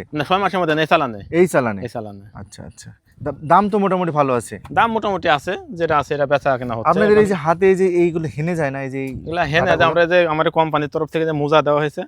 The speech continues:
Speaker 2: হ্যাঁ, হ্যাঁ।
Speaker 1: হাতে গ্লোভস, এই গ্লোভস দিয়ে আমরা মাল কাটি।
Speaker 2: আপনারা প্রতিদিন ড্রাগন খান একটা দুইটা করে?
Speaker 1: আরে মালিকের পক্ষ থেকে খাতে বাধা নেই, আমারে প্রতিদিন করা তো, সেভাবে
Speaker 2: হ্যাঁ।
Speaker 1: খাই না, তবে খাই। আমরা ঘরে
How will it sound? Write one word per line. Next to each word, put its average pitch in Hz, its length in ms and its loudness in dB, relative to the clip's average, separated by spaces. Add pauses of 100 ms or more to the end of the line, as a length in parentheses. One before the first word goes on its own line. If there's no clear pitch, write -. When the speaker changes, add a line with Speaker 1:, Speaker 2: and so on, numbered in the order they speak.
Speaker 2:
হ্যাঁ, 131 180 -8
হ্যাঁ। 117 160 -12
Speaker 1:
হাতে 135 280 -2
গ্লোভস, 139 340 -4 (120)
এই 135 100 -4
গ্লোভস 139 340 -2
দিয়ে 143 140 0
আমরা 135 240 2
মাল 131 220 0
কাটি। 123 160 0
Speaker 2:
আপনারা 185 240 0
প্রতিদিন 185 380 -4
ড্রাগন 151 280 2
খান 185 220 -8
একটা 139 200 -8
দুইটা 139 180 -8
করে? 147 180 -8 (280)
Speaker 1:
আরে 240 180 4
মালিকের 214 440 2
পক্ষ 185 120 -2 (100)
থেকে 208 180 -2
খাতে 190 180 -2
বাধা 160 260 2
নেই, 226 160 -4
আমারে 185 200 0 (560)
প্রতিদিন 175 360 -2 (400)
করা 180 240 6
তো, 226 160 2 (140)
সেভাবে 160 240 0
Speaker 2:
হ্যাঁ। 185 140 -4
Speaker 1:
খাই 175 120 2
না, 214 60 -12
তবে 240 140 -4
খাই। 160 260 2 (120)
আমরা 127 120 -4 (100)
ঘরে 147 140 2